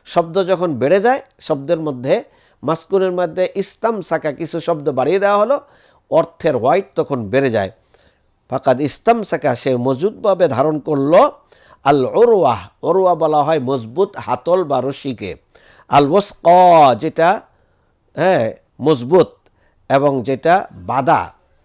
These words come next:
নিজেকে বেঁধে নিবে মজবুত হাতলের সাথে, রশির সাথে, অর্থাৎ সে নাজাতের উসিলা গ্রহণ করলো, নাজাতের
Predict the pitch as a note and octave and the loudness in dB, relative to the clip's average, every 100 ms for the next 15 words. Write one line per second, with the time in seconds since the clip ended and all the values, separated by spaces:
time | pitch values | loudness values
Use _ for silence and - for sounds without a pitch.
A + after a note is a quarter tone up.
0 | _ A#2+ C3 B2 C3+ F#3+ B3 D3+ A#2 D#3 | _ -6 -4 -4 -6 -2 -2 -2 0 4
1 | G#3+ A#3+ E3+ C3+ A#3+ - _ _ _ _ | 4 4 2 2 0 -2 _ _ _ _
2 | C3+ F3 E3 G#3 - A2+ B2 D#3+ D3 C#3 | -2 -2 2 0 0 -2 0 2 0 -2
3 | - D#3 F#3 C3 C3+ D3+ C3 B2 - F#2+ | -4 -2 0 0 0 -4 -2 -2 -2 -10
4 | - _ _ _ C#3+ - D#3+ - D3 B2 | -14 _ _ _ -6 -2 -4 -4 -6 -4
5 | B2 B2 F3+ - E3+ C#3+ C#3+ - E3 C#3+ | -6 -4 -4 -2 -4 -4 -8 -8 -6 -4
6 | A#2+ G2+ A2 G#2+ G2+ G#2+ G#2 G#2 A#2 C#3+ | -4 -6 -8 -8 -10 -12 -10 -8 -6 -4
7 | D#3 D3 | -4 -6